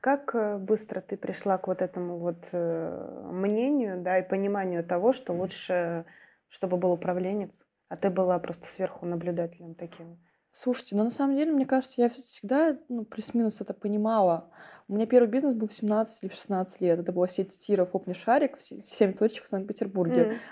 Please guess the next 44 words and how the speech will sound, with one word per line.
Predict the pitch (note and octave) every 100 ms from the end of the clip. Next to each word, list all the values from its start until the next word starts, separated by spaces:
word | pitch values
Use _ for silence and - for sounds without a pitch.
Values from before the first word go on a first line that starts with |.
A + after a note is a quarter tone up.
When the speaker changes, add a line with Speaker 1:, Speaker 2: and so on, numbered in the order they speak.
| -
Speaker 2:
Во |
всех | F#3 G#3 G#3
формулах | G3+ F#3+ G3
кино | G3 F#3
они | E3 E3+
стояли. | - G3 G#3 D#4 C#4
<laughs> | D#4 - - - -
И | G3+
я | F#3+ F#3 G3+
всегда | G3+ A#3+
знала, | B3+ A#3+ A#3+
что | -
я | G3+
не | G3+
управленец. | G#3 G3+ G#3 G3+ F3 D#3 - -
А, | - F3 E3+ E3 D#3+
Speaker 1:
Мгм. |
Speaker 2:
мне | F#3 G3+
больше | G3+ G3+
нравится | A3 G3 G3
изучать | F#3+ G#3+ G#3
информацию, | G3+ F#3+ G#3+ D4+ C4+
формировать | - G3 F#3 F#3+ C4 -
ее | G#3
и |
что-то | G3 G#3+ A3
из | G#3+
нее | G3+ G#3+
делать. | G3 G#3 E3 E3
Но, | F#3 F#3 F#3 C#4 -
опять | - G3+
же, | G#3
повторюсь, | G#3+ - A#3 G3 - -
сложно | - B3 A#3 G#3+
коммуницировать | G#3 G#3 A#3 A#3 B3 G3+
с | -
человеком, | A3+ A3+ G#3
не |
у | G3+
которого | G#3+ A#3+ D4+
есть | C4 A#3
проб-, | - F#3+ G#3
слабые | - - G#3 F#3
стороны, | G3 - F#3+ F3+ E3+